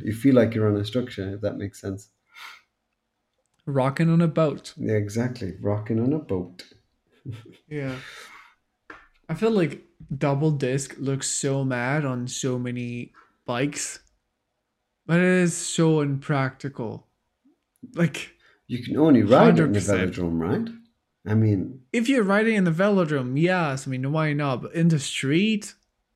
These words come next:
Speaker 2: Hell no.
Speaker 1: Hmm. What do you think about, like, three-spoke or two-spoke carbon on a road bike?
Speaker 2: Uh,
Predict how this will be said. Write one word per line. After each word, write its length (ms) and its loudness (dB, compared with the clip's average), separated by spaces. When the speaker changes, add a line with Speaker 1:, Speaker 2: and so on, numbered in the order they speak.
Speaker 2:
Hell 220 2
no. 300 -2
Speaker 1:
Hmm. 340 -2
What 140 4
do 80 -2
you 80 -4
think 220 2
about, 440 4
like, 300 2
three-spoke 640 0
or 100 0
two-spoke 800 -4
carbon 680 0
on 220 2
a 240 0
road 300 4
bike? 400 -4
Speaker 2:
Uh, 800 2